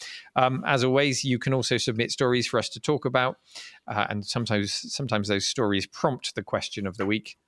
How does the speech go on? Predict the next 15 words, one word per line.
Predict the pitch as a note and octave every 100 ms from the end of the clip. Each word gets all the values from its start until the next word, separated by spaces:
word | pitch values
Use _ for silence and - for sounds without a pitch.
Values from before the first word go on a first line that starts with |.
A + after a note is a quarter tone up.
| _
by | A#3
heading | C#3+ C3+ A#2
to | - A2+
reddit | B2+ A#2 G#2+
dot | - -
com | G2 F#2
forward | F2+ F2+ -
slash | F#2 -
r | - F2
forward | F#2 - F#2
slash | - F2 F2 -
this | G2 G2 -
week | G2 F2
in | F2
retro. | F#2+ G#2+ - C#3+